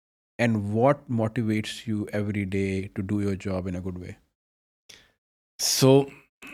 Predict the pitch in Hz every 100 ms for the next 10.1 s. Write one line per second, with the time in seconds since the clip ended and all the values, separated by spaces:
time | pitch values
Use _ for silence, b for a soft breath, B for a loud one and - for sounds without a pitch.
0 | - - - 117 110 127 120 139 175 185
1 | 135 107 131 113 98 117 110 110 101 -
2 | 117 117 113 101 98 90 120 117 107 98
3 | 95 95 92 87 - 110 110 107 104 -
4 | 104 104 101 127 151 151 131 113 123 113
5 | 107 104 98 98 _ _ - 98 107 -
6 | 98 90 - 92 73 - - _ _ _
7 | _ - 95 101 95 98 104 110 143 165
8 | 170 - - - - _ - 113 113 120
9 | 117 113 - _ 113 98 98 92 69 60